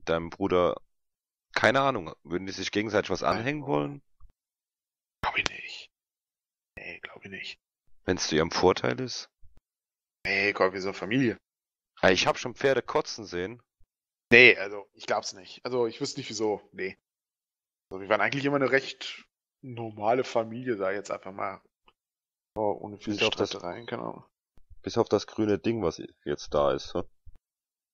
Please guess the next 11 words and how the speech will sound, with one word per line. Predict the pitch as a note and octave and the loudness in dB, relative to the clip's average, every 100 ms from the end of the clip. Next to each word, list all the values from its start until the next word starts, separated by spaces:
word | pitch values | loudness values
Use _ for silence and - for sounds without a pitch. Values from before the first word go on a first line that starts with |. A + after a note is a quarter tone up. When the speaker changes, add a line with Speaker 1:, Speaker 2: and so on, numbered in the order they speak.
| _ _ _ | _ _ _
Speaker 2:
Drückt | - - | -4 2
ja | C3+ | 2
auch | - | 2
gleich | - - | -6 -8
ein | |
grünes | - G2+ F#2 - | -14 -14 -14 -10
Ding, | G#2 G2+ | -8 0
weißt | G#2+ - | 0 0
du? | A3+ - _ _ _ _ _ - | -6 -10 _ _ _ _ _ -4
Speaker 1:
Ja. | F2 E2 F2+ - - - - _ _ _ _ _ _ _ - | 0 0 -2 -10 -14 -16 -20 _ _ _ _ _ _ _ 2
Speaker 2:
<clears throat> | D3 D3+ | 4 4